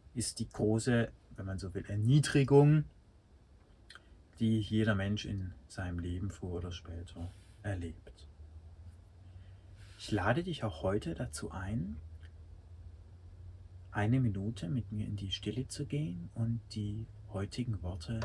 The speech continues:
auf dich wirken zu lassen. Ich lade dich deswegen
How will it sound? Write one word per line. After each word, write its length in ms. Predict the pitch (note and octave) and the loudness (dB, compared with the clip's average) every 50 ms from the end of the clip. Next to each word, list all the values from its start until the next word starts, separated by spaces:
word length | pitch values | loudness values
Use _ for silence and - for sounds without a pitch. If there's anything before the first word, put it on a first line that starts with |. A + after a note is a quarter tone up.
| - - - - - - - - - - | -4 -6 -10 -12 -14 -16 -18 -18 -12 -8
auf 180 | G2+ G2 - - | -8 -8 -6 -8
dich 240 | - - - - | -10 -12 -4 0
wirken 260 | B2+ C#3+ D#3 - D#3+ - | 0 0 2 0 -2 -4
zu 120 | - G2+ | -2 -2
lassen. 400 | F#2 F2 F2+ F2 - - E2+ - - - - - - - - - - - - | -2 -2 -2 -4 -4 -6 -8 -8 -12 -16 -20 -20 -20 -20 -20 -20 -20 -12 -8
Ich 140 | - A#2 - | -6 2 4
lade 260 | C#3+ C#3 D3 D3+ C#3+ | 6 6 6 6 4
dich 180 | C3+ C#3 C3+ - | 2 0 -2 0
deswegen 480 | - E3 D#3+ - - E3 D#3+ D#3+ D3+ | 0 -2 -2 0 0 0 2 4 4